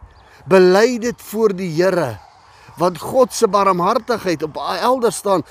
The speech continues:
God se barmhartigheid is nie elke dag van die môre. En want hierso staan in Spreuke vyf agentwintig, hy sê, "Want hy wat die sonde bely en dit by die Here los, daardie persoon vind God se barmhartigheid." So vind jy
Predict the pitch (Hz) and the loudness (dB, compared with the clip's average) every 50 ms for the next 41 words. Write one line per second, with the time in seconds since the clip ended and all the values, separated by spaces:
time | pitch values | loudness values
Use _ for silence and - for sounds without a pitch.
0 | - - - - 202 202 - 233 196 208 208 196 185 180 185 185 196 208 190 208 | -14 -12 -4 0 0 0 0 0 0 0 0 0 0 0 -2 -2 -4 -6 -4 -4
1 | 196 175 170 - 156 175 196 156 175 185 175 - 185 175 170 151 - 175 160 160 | -4 -4 -6 -6 -6 -6 -4 -2 -2 -4 -2 -4 -6 -6 -6 -6 -6 -4 -2 -2
2 | 160 160 170 175 151 120 - - - - _ _ _ _ _ _ _ - 127 123 | 0 0 0 0 0 -2 -4 -8 -20 -20 _ _ _ _ _ _ _ -10 -8 -8
3 | 110 92 123 117 110 131 156 151 202 185 170 - - 165 156 151 147 131 - - | -4 -2 -2 -2 -2 -2 -2 0 0 0 0 0 -2 -2 0 0 -2 -4 -6 -8
4 | 151 147 139 127 143 139 - - 139 131 135 135 - - 135 139 131 - 147 139 | -6 -6 -6 -4 -6 -6 -4 -2 -2 0 0 -2 -2 -4 -2 -4 -4 -2 -2 -4
5 | 131 113 120 110 110 127 110 - _ - - - - - - - - 117 104 120 | -2 -4 -4 -4 -4 -4 -4 -6 _ -20 -20 -20 -20 -20 -16 -10 -8 -4 0 0
6 | 139 147 151 165 147 135 120 - - 180 175 170 170 170 151 139 139 131 156 196 | 0 2 2 0 -2 -4 -6 -6 -4 -4 -2 -2 -2 -2 -2 -2 -2 -2 0 0
7 | 240 220 147 107 92 - - _ _ _ _ _ - - - - 135 127 131 127 | 0 -2 -2 -4 -8 -12 -16 _ _ _ _ _ -20 -16 -10 -8 -6 -6 -6 -6
8 | 107 107 139 139 139 147 175 214 254 240 214 175 135 120 113 101 - - - _ | -6 -4 -4 -2 0 0 0 0 0 0 0 0 -2 -2 -4 -6 -10 -16 -20 _
9 | - - - - - - 139 156 190 233 262 269 196 - 175 - - - 127 120 | -20 -20 -20 -20 -8 -2 0 2 2 2 0 -2 -4 -6 -8 -8 -6 -6 -6 -6
10 | 104 101 - - _ _ _ _ - - - - 214 175 131 113 - - - - | -6 -8 -12 -18 _ _ _ _ -18 -10 -4 0 0 0 0 -2 -8 -12 -12 -6
11 | - 156 - - - - 127 113 120 117 107 107 107 104 101 98 - 104 - - | -4 -4 -6 -6 -6 -6 -4 -2 -2 -2 -2 -4 -4 -4 -4 -6 -8 -16 -14 -14
12 | 101 87 - - - - _ - _ _ _ _ - - - - - 170 - - | -16 -16 -16 -20 -20 -20 _ -20 _ _ _ _ -20 -20 -14 -8 -8 -8 -4 0
13 | 254 269 220 196 254 | 0 0 2 2 0